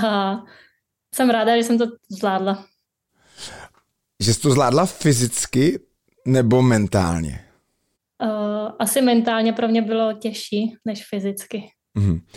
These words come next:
Speaker 2: Možná všem není zřejmý, co se ti stalo. Eh, ženský fotbal, eh,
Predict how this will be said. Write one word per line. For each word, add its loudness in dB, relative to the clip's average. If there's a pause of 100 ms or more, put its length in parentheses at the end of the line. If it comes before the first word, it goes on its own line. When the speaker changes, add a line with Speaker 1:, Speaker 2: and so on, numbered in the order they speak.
(800)
Speaker 2:
Možná 2 (540)
všem 2
není 2
zřejmý, 2
co -4
se 0
ti 2
stalo. 0
Eh, 4
ženský 2
fotbal, 2
eh, 0